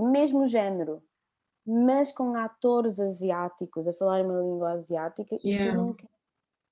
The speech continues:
Speaker 1: dar essa ch-, essa, essa, essa chance, you know?
Speaker 2: Yeah.
Speaker 1: É uma coisa que me faz um bocadinho de confusão,
Speaker 2: Hum.
Speaker 1: que agora as pessoas estão a dar chances.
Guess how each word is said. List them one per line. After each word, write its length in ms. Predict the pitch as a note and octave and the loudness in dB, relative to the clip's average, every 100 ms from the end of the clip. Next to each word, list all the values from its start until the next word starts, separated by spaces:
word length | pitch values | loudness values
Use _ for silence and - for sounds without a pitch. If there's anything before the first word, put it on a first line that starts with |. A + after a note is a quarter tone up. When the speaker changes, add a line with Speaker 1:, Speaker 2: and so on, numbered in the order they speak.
| _ _ - | _ _ -6
Speaker 1:
dar 320 | G3+ G3 G3 - | 2 2 2 0
essa 240 | F#3+ G3+ | -2 -4
ch-, 440 | - - - - - | -8 -14 -18 -20 -6
essa, 280 | F#3 - F#3 | -6 0 0
essa, 680 | F3+ - F3+ - F3+ F3 - | 2 0 -4 -4 -4 -2 -4
essa 220 | E3+ F#3 | -6 -6
chance, 460 | - D3+ C#3+ - | -4 -4 -6 -10
you 80 | D3 | -8
know? 260 | D3 E3+ C#4+ _ _ _ _ A3 | -6 -8 -10 _ _ _ _ -6
Speaker 2:
Yeah. 320 | G#3 G#3 G3+ | -2 -2 4
Speaker 1:
É 80 | A3 | 6
uma 140 | C4 | 6
coisa 180 | D4 E4 | 6 0
que 80 | F4 | 0
me 160 | E4 D#4+ | 0 4
faz 220 | D4+ C#4+ | 4 4
um 80 | C#4+ | 4
bocadinho 420 | C4+ C4+ C4 C4 | 4 6 6 6
de 60 | A#3+ | 4
confusão, 840 | A#3+ A#3 A3+ G3 F3+ D3 E3 F#3 _ _ _ _ _ A3 | 0 0 -2 2 2 2 -4 -12 _ _ _ _ _ -2
Speaker 2:
Hum. 300 | G#3 G3+ G3+ | 0 -2 4
Speaker 1:
que 80 | C#4 C4 C4 | 8 10 10
agora 500 | A#3 A3+ A3 A#3 A#3+ | 10 8 8 6 2
as 160 | B3 | 2
pessoas 180 | - A#3+ | 2 0
estão 200 | B3 A3+ | 2 2
a 60 | A3 | 2
dar 180 | G#3+ G#3+ | 0 -4
chances. 560 | A3+ F3+ E3+ - - | -4 -4 -6 -10 -14